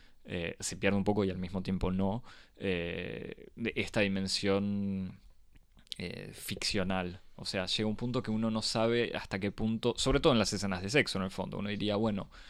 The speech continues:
el porno que es casi lo artificial, o sea, la manera artificial de hacer algo,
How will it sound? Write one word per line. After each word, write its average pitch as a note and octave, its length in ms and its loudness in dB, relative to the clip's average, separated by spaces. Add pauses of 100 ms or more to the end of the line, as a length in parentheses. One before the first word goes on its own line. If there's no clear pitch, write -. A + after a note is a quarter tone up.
(180)
el F#2 140 -2
porno A#2 340 4
que G2+ 80 -2
es - 140 -4
casi G2+ 300 -2
lo F#2+ 160 2
artificial, A2 800 0
o F#2 80 -8
sea, G#2+ 120 -2
la G2 120 0
manera G#2+ 340 0
artificial G#2+ 580 -2
de G2+ 100 0
hacer G2+ 300 -2
algo, G2+ 440 -2